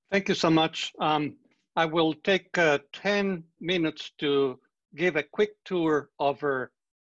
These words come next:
um, this situation of, uh, covid in terms of origins, in terms of expansion, in terms of, uh, the situation in the world, in the U S and Mexico, and some, um, quick recommendations. So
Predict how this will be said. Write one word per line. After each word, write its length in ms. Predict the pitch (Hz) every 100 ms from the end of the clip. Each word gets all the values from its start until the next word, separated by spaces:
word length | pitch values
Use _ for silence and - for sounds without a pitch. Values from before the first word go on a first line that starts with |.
| _ _
um, 280 | 135 135 139 131
this 200 | 165 -
situation 680 | 131 - 160 147 160 143
of, 160 | 139 135 _
uh, 220 | 147 135 127
covid 560 | - 180 180 170 165 165 -
in 120 | 180
terms 320 | 131 151 135 135
of 60 | -
origins, 720 | 185 185 175 - 165 151 147
in 140 | 123
terms 320 | - 147 139
of 60 | 131
expansion, 760 | 123 - - 180 165 - 165 139
in 120 | 120
terms 340 | - 143 131 -
of, 140 | 120 - 143
uh, 160 | 120 - _ _ _ _ _ _
the 100 | 175
situation 880 | 165 165 - 175 170 156 - 156 147
in 200 | 151 139
the 240 | 131 135 127
world, 560 | 110 196 202 190 175
in 220 | 156 139 123
the 120 | 131
U 200 | 151 139
S 240 | 135 -
and 180 | 123 123
Mexico, 680 | 170 180 175 - 160 151 - _ _ _
and 140 | 139 139
some, 420 | - 151 147 135 -
um, 480 | 180 180 127 123 - -
quick 240 | 156 -
recommendations. 920 | 135 139 139 123 120 113 107 113 110
So 300 | - 131 123